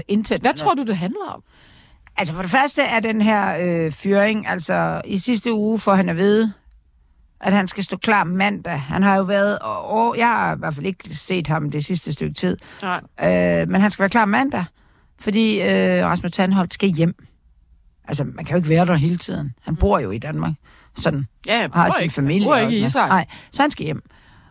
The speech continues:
Speaker 1: Og så kan jeg forstå, at han er blevet kaldt til en eller anden samtale torsdag, og så er han... Eller mandag, eller... Og så er han de facto ud af klappen.
Speaker 2: Ja, det er jo sådan lidt svært,
Speaker 1: Og
Speaker 2: når man
Speaker 1: det
Speaker 2: er
Speaker 1: er jo
Speaker 2: freelancer, så
Speaker 1: Ja.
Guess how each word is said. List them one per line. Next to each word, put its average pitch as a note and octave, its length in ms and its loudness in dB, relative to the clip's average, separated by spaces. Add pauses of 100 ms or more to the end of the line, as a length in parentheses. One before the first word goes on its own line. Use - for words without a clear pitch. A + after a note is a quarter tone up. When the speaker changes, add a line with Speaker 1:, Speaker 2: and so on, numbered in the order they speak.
(760)
Speaker 1:
Og G#3+ 160 4
så G#3 320 2 (340)
kan A3 80 -2
jeg F#3+ 80 2
forstå, F#3 300 0
at F3+ 60 2
han F3 160 0
er E3 120 2 (340)
blevet F3 180 -2
kaldt D#3 200 -2
til E3+ 80 -4
en D#3 60 0
eller D3 80 0
anden D3 120 0
samtale D3+ 360 -2
torsdag, - 540 -4
og - 140 -8
så - 140 -6
er C3 140 -2
han... C3 260 -2 (840)
Eller F3+ 140 4
mandag, D#3+ 340 2 (120)
eller... D3 180 -4 (280)
Og E3 120 0
så C#3+ 100 2
er B2+ 40 6
han C3+ 220 2 (300)
de B2+ 80 -2
facto - 480 -6
ud D3+ 80 -2
af C#3 100 2
klappen. C#3 400 -4
Speaker 2:
Ja, F3 120 2
det G3 80 -4
er A3 40 2
jo G#3+ 60 2
sådan B3 140 4
lidt C4+ 120 2
svært, B3+ 280 4
Speaker 1:
Og G3+ 100 4
Speaker 2:
når A3 80 0
man A#3 100 4
Speaker 1:
det A3+ 100 4
Speaker 2:
er A3+ 120 4
Speaker 1:
er B3 40 4
jo B3 80 2
Speaker 2:
freelancer, G3 380 0
så G#3 160 -2
Speaker 1:
Ja. F3 160 -2